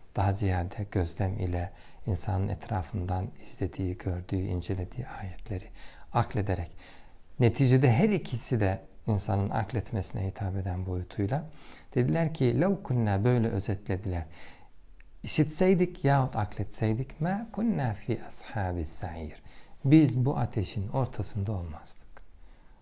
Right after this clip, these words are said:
Öyle kolay bir yerde değiller. Cenab-ı Hak diyor ki, "İnne a'tedna lil kafirine selasila."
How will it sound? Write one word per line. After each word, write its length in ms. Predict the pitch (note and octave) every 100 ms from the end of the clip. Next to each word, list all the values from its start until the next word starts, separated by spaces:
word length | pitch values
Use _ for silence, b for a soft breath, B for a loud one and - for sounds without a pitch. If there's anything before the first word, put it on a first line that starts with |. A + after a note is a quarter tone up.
| -
Öyle 160 | G2+
kolay 440 | G2 - G#2 G2 G2
bir 100 | G2
yerde 420 | F#2 F2+ G2+ G2+
değiller. 380 | G#2+ B2 A2 F#2 B B B -
Cenab-ı 360 | A2+ G#2 G2
Hak 200 | G2 -
diyor 160 | - C#3
ki, 260 | - B2+ B2+ B B -
"İnne 340 | A2+ G#2 G2
a'tedna 760 | G#2 F#2+ F#2 - A#2+ G#2+ G#2 G2
lil 280 | F2+ F#2 E2+ -
kafirine 760 | - E2+ - F#2+ G2+ F#2+ E2+ D#2+
selasila." 760 | - F2+ E2 D2+ C#2+ - -